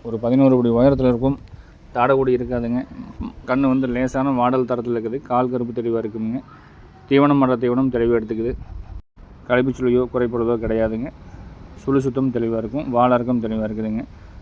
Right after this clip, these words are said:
கண்ணு வந்ததையும் வந்து பார்த்தீங்கன்னா, தவிடு நல்ல அடை தீவனம் தெளிவா எடுத்துக்குதுங்க. தொந்தரவு எதுவும் கிடையாது. கல்லாட்டை பிசைஞ்சு வச்சோம்னா, வயிறு நம்ப சாப்பிடக்கூடிய அளவுக்கு நல்ல வாய் கடிச்சிருக்குதுங்க.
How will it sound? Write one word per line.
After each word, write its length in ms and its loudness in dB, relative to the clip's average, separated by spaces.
கண்ணு 220 4
வந்ததையும் 440 4
வந்து 200 2
பார்த்தீங்கன்னா, 380 -2
தவிடு 280 4
நல்ல 280 0
அடை 200 0
தீவனம் 340 0
தெளிவா 280 0
எடுத்துக்குதுங்க. 420 -2
தொந்தரவு 360 -2
எதுவும் 180 -2
கிடையாது. 400 -4
கல்லாட்டை 340 4
பிசைஞ்சு 300 0
வச்சோம்னா, 320 -2
வயிறு 240 0
நம்ப 260 2
சாப்பிடக்கூடிய 440 -2
அளவுக்கு 260 -2
நல்ல 140 -2
வாய் 280 -2
கடிச்சிருக்குதுங்க. 560 -12